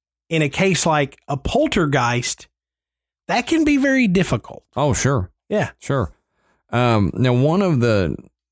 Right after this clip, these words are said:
Speaker 2: one of the things is poltergeist activity is very rare, and it usually only lasts for a few days or a few weeks.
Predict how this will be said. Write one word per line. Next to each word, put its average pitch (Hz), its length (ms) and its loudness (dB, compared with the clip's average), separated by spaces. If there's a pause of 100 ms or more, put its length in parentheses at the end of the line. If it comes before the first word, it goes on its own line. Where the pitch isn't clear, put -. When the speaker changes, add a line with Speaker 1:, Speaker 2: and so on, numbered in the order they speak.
Speaker 2:
one 143 480 2
of 131 120 2
the 113 100 2
things 104 320 2
is 92 200 2
poltergeist 151 600 0
activity 107 720 0
is 113 260 2
very 104 300 2
rare, 85 460 2 (480)
and 113 160 2
it 107 160 0
usually 170 640 2
only 139 320 2
lasts 110 400 2
for 113 100 2
a - 60 2
few 135 240 0
days 101 380 2
or 98 180 0
a 85 60 0
few 101 260 0
weeks. 101 480 -2